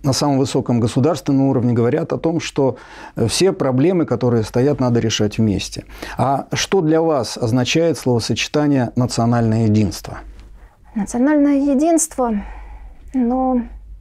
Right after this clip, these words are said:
Speaker 2: для начала, наверное, чтобы понимать, э, это словосочетание, а, нужно понимать, э, общие традиции.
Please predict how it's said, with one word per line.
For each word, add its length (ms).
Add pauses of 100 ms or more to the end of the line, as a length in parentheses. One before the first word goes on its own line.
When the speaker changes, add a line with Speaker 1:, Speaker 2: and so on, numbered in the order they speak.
(680)
Speaker 2:
для 160
начала, 340
наверное, 720 (260)
чтобы 640 (260)
понимать, 560
э, 320 (340)
это 160
словосочетание, 1000 (440)
а, 380
нужно 560
понимать, 720
э, 320 (680)
общие 400
традиции. 720